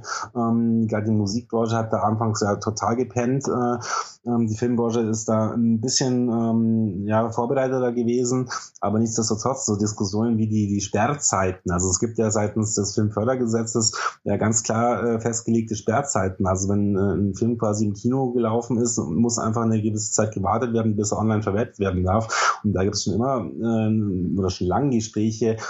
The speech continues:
ähm, die beispielsweise, ja, ähm, abzuschaffen. Und das hat, äh, das hat alles seine, seine zwei Seiten, ähm, die Medaille. Und ich denke schon, dass wir gerade jetzt mit der Digitalisierung, ähm, die ja jetzt nochmal durch Corona noch viel mehr in Bedeutung gewonnen hat,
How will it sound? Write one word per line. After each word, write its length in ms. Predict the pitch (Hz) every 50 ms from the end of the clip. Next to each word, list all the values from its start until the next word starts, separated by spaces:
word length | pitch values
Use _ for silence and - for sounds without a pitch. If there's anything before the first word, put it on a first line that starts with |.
| - - -
ähm, 260 | 113 107 104 104 98
die 80 | 101 110
beispielsweise, 920 | 107 110 104 104 - 107 - - 101 101 101 101 107 104 101 98 98 107 - - - - - _
ja, 580 | - - 113 113 110 - - 95 98 101 98 98
ähm, 320 | 98 90 76 67 - -
abzuschaffen. 800 | - 135 - - - 185 175 - 98 90 - - - - - 87
Und 60 | 92
das 160 | 92 98 - -
hat, 180 | 113 110 -
äh, 40 | 85
das 500 | 107 107 107 107 107 104 107 - - - -
hat 160 | 104 110 110
alles 220 | - 101 110 110 -
seine, 480 | 120 113 107 107 107 104 101 92 104
seine 260 | 101 104 101 101 104 95
zwei 220 | - - 104 101
Seiten, 540 | 98 107 120 160 - - - 110 113 117 107
ähm, 200 | 67 95 98 92
die 100 | 101 101
Medaille. 520 | 101 98 98 95 95 95 101 107 120 120 - - - - - - _
Und 260 | - 117 113 117 110
ich 100 | 104 104
denke 220 | 113 120 120 110 -
schon, 200 | - 123 143 156
dass 240 | 147 - - - - -
wir 200 | 127 127 123 117
gerade 240 | 110 110 107 127
jetzt 140 | 135 131 -
mit 80 | 139 127
der 80 | 120
Digitalisierung, 920 | 117 117 120 113 - 120 113 110 107 110 123 139 143 143 143 127 - - 117
ähm, 360 | 117 117 117 117 117 113 110
die 260 | 110 113 117 117 117
ja 80 | 113 113
jetzt 320 | 117 131 - - 104 104
nochmal 300 | 117 117 123 120 117 117
durch 160 | 120 113 113
Corona 360 | - - 120 120 135 139 131 120
noch 180 | 117 113 113
viel 120 | - - 127
mehr 120 | 131 117
in 40 | 107
Bedeutung 400 | 101 - 113 147 165 147 120 107
gewonnen 300 | 98 95 98 101 104 107
hat, 180 | 113 113 113